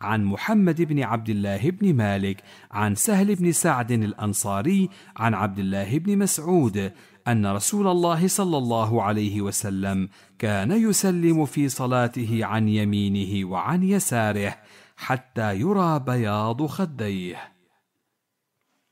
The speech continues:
حدثنا عبد الله، حدثني أبي، حدثنا حسين بن محمد، حدثنا فطر عن سلمة بن كهيل عن زيد بن وهب الجهني عن عبد الله بن مسعود قال:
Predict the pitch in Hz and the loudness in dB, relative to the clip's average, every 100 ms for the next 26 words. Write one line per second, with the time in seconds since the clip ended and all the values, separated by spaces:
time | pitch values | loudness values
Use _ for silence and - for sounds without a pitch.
0 | _ _ - - 180 190 214 160 127 101 | _ _ -12 -4 -2 0 2 4 2 2
1 | 135 131 131 117 110 117 - 196 160 135 | -2 -2 -2 0 0 -2 -4 -4 -4 -2
2 | 123 113 113 113 104 107 - 185 208 - | 0 0 0 -4 -4 -4 -4 -2 -2 0
3 | 139 123 - 127 - 127 117 104 107 101 | 0 0 -2 -4 0 2 2 2 -2 -2
4 | - 202 196 190 175 - 113 113 - 110 | 0 4 4 2 -2 -2 -4 -4 -2 -2
5 | 104 101 110 202 190 147 135 123 - 123 | -2 -2 -4 0 2 2 0 0 0 0
6 | 110 107 113 101 104 98 104 104 104 101 | 0 0 -2 -2 -2 -2 -4 -2 2 2
7 | 98 - - - 104 104 110 101 208 208 | 0 -6 -20 -12 -4 2 2 2 2 2
8 | 196 165 175 185 139 131 127 110 101 104 | 0 2 2 2 0 0 2 2 0 -2
9 | 98 104 165 120 92 - - - 135 131 | 0 2 2 2 -6 -14 -16 -4 0 2
10 | 139 110 98 98 101 101 113 123 - 143 | 0 0 -2 -2 -2 -2 -2 -2 -2 0
11 | 170 208 196 - 127 107 98 | 0 2 2 0 0 2 2